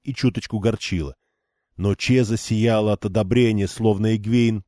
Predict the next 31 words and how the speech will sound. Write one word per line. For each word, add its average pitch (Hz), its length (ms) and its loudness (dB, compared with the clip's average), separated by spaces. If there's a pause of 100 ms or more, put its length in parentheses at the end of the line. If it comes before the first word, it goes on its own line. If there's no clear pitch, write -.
подчистила 127 680 -2
поднос. 98 520 -2 (560)
Оглядев 90 680 -2
блюда, 98 480 0
пустые, 120 720 -2
если 92 240 -4
не 98 160 0
считать 110 380 -2
косточек - 500 0
от 95 140 -2
оливок 92 420 0
до 92 100 -2
крошек, 113 520 -2 (400)
она 143 320 2
осознала, 135 600 0
что - 200 -4
так 110 320 -4
оно 117 180 0
и 135 80 2
было. 73 400 -6 (880)
Игвейн 120 400 2
устроилась 113 640 4
на 113 120 0
своей 113 380 2
узкой 110 380 0
койке, 160 460 4
накрывшись 92 600 -4
двумя 101 360 0
мягкими 98 480 -2
шерстяными 95 640 -4
одеялами — 90 720 -4